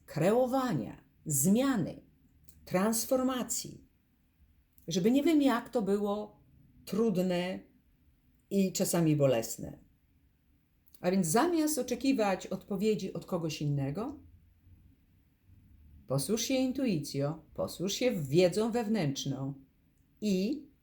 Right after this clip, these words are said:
dojdź do tego, co zmienić. Po to mamy dary i talenty,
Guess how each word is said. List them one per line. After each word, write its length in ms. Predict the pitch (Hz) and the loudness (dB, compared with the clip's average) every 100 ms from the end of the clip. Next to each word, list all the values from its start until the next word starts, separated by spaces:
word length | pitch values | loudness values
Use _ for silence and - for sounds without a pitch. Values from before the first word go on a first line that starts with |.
| _ - | _ -4
dojdź 600 | 151 170 131 - - - - | 2 4 2 -4 -12 -14 -8
do 120 | 156 | -4
tego, 280 | 151 147 151 | 0 0 0
co 200 | 147 143 | 0 -2
zmienić. 640 | 143 131 110 - - - _ _ _ _ _ _ _ _ _ _ _ _ _ _ _ _ _ _ _ _ _ _ | 0 -2 -2 -8 -14 -20 _ _ _ _ _ _ _ _ _ _ _ _ _ _ _ _ _ _ _ _ _ _
Po 120 | 247 | 6
to 220 | 302 349 320 | 6 6 4
mamy 280 | 262 247 | 4 2
dary 600 | 196 196 196 208 226 247 - - _ _ | 4 6 6 4 0 -2 -10 -20 _ _
i 100 | 202 | -6
talenty, 680 | 196 165 147 147 151 185 | 0 2 2 0 -2 -8